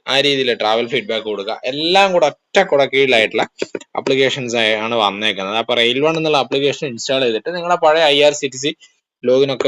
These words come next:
വെച്ചിട്ട് എന്ത് ചെയ്യുക, നിങ്ങൾക്ക് ഇത്തരം കാര്യങ്ങൾ ഒരു സിമ്പിൾ ആപ്ലിക്കേഷൻ വഴി ചെയ്യാൻ പറ്റുന്ന രീതിയിലേക്ക് എന്ത് ചെയ്തിട്ടുണ്ട്, റെയിൽവേ മാറ്റിയിട്ടുണ്ട്.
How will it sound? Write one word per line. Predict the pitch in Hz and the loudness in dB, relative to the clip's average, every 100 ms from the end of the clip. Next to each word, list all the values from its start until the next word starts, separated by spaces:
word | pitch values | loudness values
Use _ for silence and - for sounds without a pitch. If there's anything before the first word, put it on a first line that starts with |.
| 123 | 2
വെച്ചിട്ട് | 113 117 113 | 0 -6 -2
എന്ത് | 110 | 0
ചെയ്യുക, | 110 110 | 0 -2
നിങ്ങൾക്ക് | 113 110 113 | -4 -4 -4
ഇത്തരം | 123 123 113 | -2 0 0
കാര്യങ്ങൾ | 113 117 165 - _ - | 0 -2 -6 -6 _ -4
ഒരു | 208 320 - - | -2 -2 -8 -8
സിമ്പിൾ | 180 202 220 | -4 0 2
ആപ്ലിക്കേഷൻ | - 147 139 147 131 | 2 2 0 0 -2
വഴി | 127 147 | -2 -2
ചെയ്യാൻ | 127 123 123 | -2 0 -2
പറ്റുന്ന | 113 113 107 | -4 -2 -2
രീതിയിലേക്ക് | 107 107 104 | 0 -2 -2
എന്ത് | 104 104 | -2 -2
ചെയ്തിട്ടുണ്ട്, | 98 101 104 101 | -2 -4 -2 -2
റെയിൽവേ | 98 107 104 | -2 -2 -4
മാറ്റിയിട്ടുണ്ട്. | 87 92 82 78 76 | -4 -4 -6 -8 -18